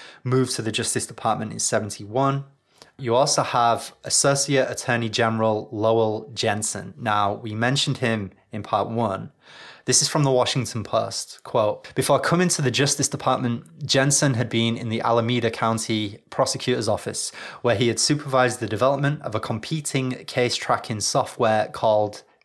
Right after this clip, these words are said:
D A Lite." We mentioned that last time, D A Lite. Jensen was disappointed when the Los Angeles District Attorney's Office and L E A A, the law enforcement, uh,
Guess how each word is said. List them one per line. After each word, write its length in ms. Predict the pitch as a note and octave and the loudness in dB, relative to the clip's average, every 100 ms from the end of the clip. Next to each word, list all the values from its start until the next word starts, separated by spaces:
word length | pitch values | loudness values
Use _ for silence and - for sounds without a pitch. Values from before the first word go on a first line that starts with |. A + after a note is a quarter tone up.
| A2+ | -6
D 220 | A#2+ A#2+ | -2 -2
A 220 | A#2+ G#2+ G#2 | -2 -2 0
Lite." 420 | G#2 G2 G2 C#3 | 0 2 0 -4
We 160 | G#2+ | -6
mentioned 440 | G2+ G#2 G#2 - G2+ | -2 -2 -2 -2 -2
that 140 | G2 | -2
last 220 | G#2+ - | -4 -6
time, 320 | - G2 G#2+ G#2 A#2 | -6 -6 -8 -12 -2
D 120 | G#2+ | 0
A 80 | F#2+ | 2
Lite. 300 | F#2+ E2 - _ D#3 | 0 -4 -10 _ -2
Jensen 540 | - D3+ E3+ - E3 | 2 4 4 2 2
was 140 | D3+ G2+ | 2 2
disappointed 760 | B2+ - - B2 A#2+ - A#2 | 0 -2 -2 0 0 0 0
when 120 | A2+ | 0
the 100 | G#2+ | 0
Los 220 | G#2 G#2 C3 | 0 2 2
Angeles 440 | C3 B2 A#2+ G#2 | 2 2 0 -2
District 460 | B2 - B2 - - | -2 -2 -4 -6 -10
Attorney's 460 | - - D#3+ C3+ A2 | -8 0 2 2 2
Office 420 | A#2 - A2 - - | 2 2 0 -2 -4
and 240 | A#2 G#2 - - | -8 -8 -10 -2
L 260 | C#3+ C#3 C3 | 2 2 0
E 260 | C3 A2 A2 | -2 -2 -4
A 200 | G2+ - | -4 0
A, 300 | D3 C#3 C3+ | 2 4 2
the 180 | G#2 G2+ | 0 0
law 240 | A2+ A2 | 2 2
enforcement, 680 | G#2+ - A2 - A#2 A2 A2 - - - - - | 2 0 0 0 -2 -2 -4 -14 -20 -20 -20 -4
uh, 300 | A2 A2 A2 | 2 4 4